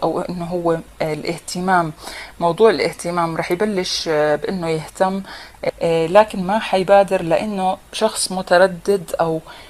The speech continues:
آه، عنده عزة نفس كبيرة، ما بيرضى إنه ينرفض. فممكن يكون هذا الشخص عم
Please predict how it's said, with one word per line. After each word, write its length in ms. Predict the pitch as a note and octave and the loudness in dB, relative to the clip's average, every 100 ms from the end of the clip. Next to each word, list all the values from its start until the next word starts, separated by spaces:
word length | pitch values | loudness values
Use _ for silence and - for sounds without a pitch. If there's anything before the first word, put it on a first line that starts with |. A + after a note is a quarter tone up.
| - - | -18 -6
آه، 680 | D#3+ D#3 D#3 D3+ D3+ D3+ G3 | -4 -2 -4 -4 -2 0 0
عنده 220 | G#3+ E3 | 2 2
عزة 300 | F#3 F3 F#3 G3 | 2 -2 -4 -4
نفس 280 | G3+ - - - | -6 -8 -16 -8
كبيرة، 580 | F#3+ G3 F#3+ F#3 F#3+ G#3 - | -2 0 0 0 -2 -4 -8
ما 440 | E3 D#3+ E3 G3 | -6 -6 0 0
بيرضى 440 | F#3+ G#3 G#3+ E3 | 4 2 2 0
إنه 300 | E3+ E3+ E3+ | -2 -2 -6
ينرفض. 640 | E3 G3 F3+ E3+ F3 F#3+ - - - - - - | -2 -2 0 0 2 0 -2 -18 -20 -20 -8 0
فممكن 720 | E3 D#3+ D#3+ D#3+ G3+ - F3+ | 2 4 4 2 -2 -2 -4
يكون 320 | F3 - F#3+ | -4 -4 -4
هذا 240 | F3+ F3+ E3+ | -2 0 0
الشخص 440 | - F#3 F3+ - | -2 -4 -4 -6
عم 340 | E3 E3 D#3+ | -6 -6 -8